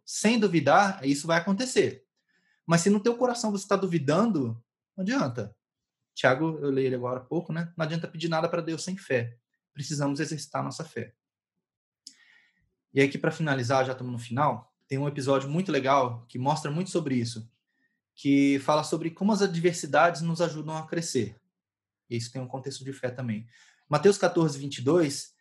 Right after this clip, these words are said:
é quando os discípulos tinham acabado de fazer a primeira multiplicação dos pães. Só um contexto rapidinho pra vocês, pra vocês entenderem por que que esse texto tá aqui no meio da, da história. Jesus já tinha iniciado seu ministério, os discípulos já tinham visto Jesus acalmar o vento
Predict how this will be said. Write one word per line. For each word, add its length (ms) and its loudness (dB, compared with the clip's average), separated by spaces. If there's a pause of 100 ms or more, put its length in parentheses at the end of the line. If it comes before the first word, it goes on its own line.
(380)
é 380 4
quando 1120 2 (160)
os 120 -8
discípulos 400 -2
tinham 140 0
acabado 400 4
de 140 -2
fazer 300 2
a 40 4
primeira 320 0
multiplicação 640 -2
dos 160 -2
pães. 540 -6
Só 180 0
um 40 0
contexto 440 0
rapidinho 400 -2
pra 120 -2
vocês, 480 -6 (100)
pra 120 -8
vocês 200 -4
entenderem 460 -4
por 120 -12
que 120 -6
que 100 -12
esse 140 -8
texto 200 -4
tá 80 -2
aqui 140 -8
no 100 -4
meio 180 -4
da, 160 0
da 100 -6
história. 360 -8 (220)
Jesus 360 4
já 140 6
tinha 640 2 (160)
iniciado 400 2
seu 100 -4
ministério, 720 2 (240)
os 100 -4
discípulos 500 2
já 160 8
tinham 300 4
visto 260 2
Jesus 400 0
acalmar 720 2
o 120 -2
vento 440 0